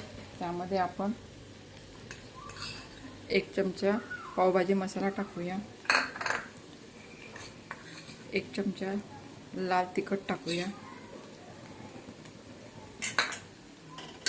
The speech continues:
ते मिक्स करून घेऊया.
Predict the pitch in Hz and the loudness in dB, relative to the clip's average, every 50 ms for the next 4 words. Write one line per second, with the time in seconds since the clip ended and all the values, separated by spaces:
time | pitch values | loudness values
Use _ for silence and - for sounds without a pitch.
0 | - - - - - - - - - - - - - - - - - - - - | 4 4 2 -4 -6 -6 -8 -10 0 6 6 6 6 4 -2 -6 -8 -8 -8 -10
1 | - - - - - - - 170 - 185 190 202 208 202 - - - - 196 196 | -10 -10 -10 -10 -8 -4 -2 2 2 6 10 10 10 10 10 6 8 10 10 12
2 | 190 196 202 214 214 180 180 175 | 12 12 10 10 8 8 8 6